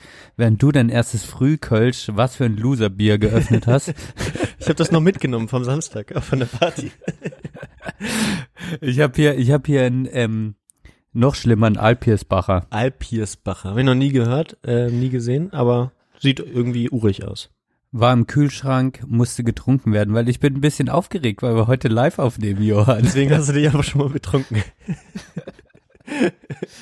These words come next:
Speaker 1: Naja, betrunken heißt bei mir, ich trinke an meinem zweiten Bier.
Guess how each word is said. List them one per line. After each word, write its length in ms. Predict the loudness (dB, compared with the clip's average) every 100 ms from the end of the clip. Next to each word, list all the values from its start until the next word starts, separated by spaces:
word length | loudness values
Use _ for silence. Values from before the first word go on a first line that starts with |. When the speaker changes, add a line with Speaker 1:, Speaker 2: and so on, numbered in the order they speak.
| -20 _ -10
Speaker 1:
Naja, 300 | -6 -2 -2
betrunken 560 | 0 0 2 2 4 4
heißt 200 | 4 4
bei 100 | 4
mir, 420 | 6 6 6 2
ich 160 | -2 -4
trinke 340 | -2 0 0
an 60 | 2
meinem 200 | 2 2
zweiten 480 | 0 -2 -2 -2 -4
Bier. 320 | 0 0